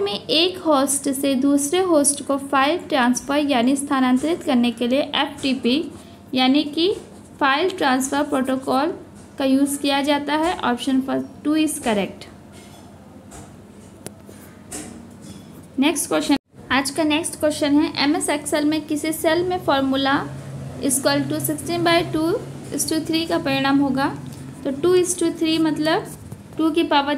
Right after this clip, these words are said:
three यानी कि एट और सिक्सटीन बाई एट का मतलब टू, यानी कि correct answer है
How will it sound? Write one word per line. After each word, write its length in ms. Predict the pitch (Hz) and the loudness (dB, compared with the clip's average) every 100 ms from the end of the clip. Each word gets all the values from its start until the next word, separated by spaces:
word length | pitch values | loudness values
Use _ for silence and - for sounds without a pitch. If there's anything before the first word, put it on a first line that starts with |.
| 285 | -2
three 200 | 311 330 | -2 2
यानी 280 | 294 262 269 | 2 2 2
कि 160 | 277 302 - | -2 -2 4
एट 380 | 247 302 - - - - - | 4 4 0 -12 -18 -20 -8
और 80 | - | -4
सिक्सटीन 600 | 269 - 294 - 359 370 349 | -4 -2 -4 -2 -2 0 2
बाई 180 | 285 277 - | 2 0 0
एट 280 | 262 277 285 | 0 0 -2
का 80 | 285 | 0
मतलब 420 | 269 269 285 320 - | 0 0 -2 -4 -4
टू, 80 | 277 220 - - | 2 2 2 -2
यानी 220 | 262 269 | 0 2
कि 160 | 294 349 | 2 -2
correct 360 | 330 285 285 285 | 0 0 0 0
answer 320 | 277 269 | 0 0
है 100 | 285 | 0